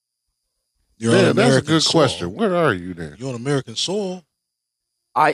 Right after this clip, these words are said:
Speaker 3: am a child of God foremost.
Speaker 1: I like that. Okay.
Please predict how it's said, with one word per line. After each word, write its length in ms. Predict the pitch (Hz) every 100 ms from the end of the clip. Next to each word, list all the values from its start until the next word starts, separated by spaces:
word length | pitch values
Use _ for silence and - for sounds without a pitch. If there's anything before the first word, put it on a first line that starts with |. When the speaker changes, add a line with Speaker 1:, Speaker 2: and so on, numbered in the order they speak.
| -
Speaker 3:
am 160 | 143
a 60 | 131
child 460 | - - 147 151 143
of 160 | 131 135
God 320 | 143 117 110 _
foremost. 680 | - 135 131 120 101 _ _ _ _ - _ _
Speaker 1:
I 60 | 90
like 240 | 73 71 _
that. 260 | 78 98 127 _ 82
Okay. 140 | 87